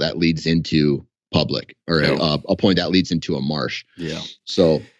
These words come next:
Speaker 2: most of these spots that get protected as public land here in Michigan, they're, they're usually the spots that couldn't be farmed,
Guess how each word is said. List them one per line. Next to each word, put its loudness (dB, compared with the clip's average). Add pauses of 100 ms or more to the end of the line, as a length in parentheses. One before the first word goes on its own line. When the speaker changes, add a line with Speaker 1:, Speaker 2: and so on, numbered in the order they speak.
(160)
Speaker 2:
most 4
of 0
these 6
spots -2
that -6
get 0 (240)
protected -4
as -4
public -2
land 0
here 2
in 2
Michigan, 0
they're, 2
they're 2
usually 4
the 0
spots -2
that -10
couldn't -2
be -4
farmed, -10